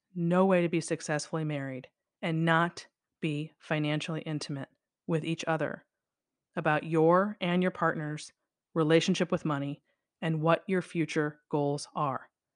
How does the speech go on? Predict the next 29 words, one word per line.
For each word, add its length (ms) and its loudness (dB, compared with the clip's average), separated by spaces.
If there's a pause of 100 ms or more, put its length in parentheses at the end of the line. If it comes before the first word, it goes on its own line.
(1600)
You 100 4
have 340 6
to 80 -2
be 80 4
on 80 4
the 60 2
same 260 2
page, 440 -6
or 100 0
you 80 0
have 100 -2
to 80 -6
get 140 4
on 80 6
the 60 2
same 220 -2
page. 400 -6
Otherwise, 640 2 (560)
you 80 0
know, 60 4
you're 140 2
really 240 6
not 240 4
married 460 0 (460)
at 160 0
all. 420 4 (640)
You're 100 -2
just 220 -2
kinda 460 2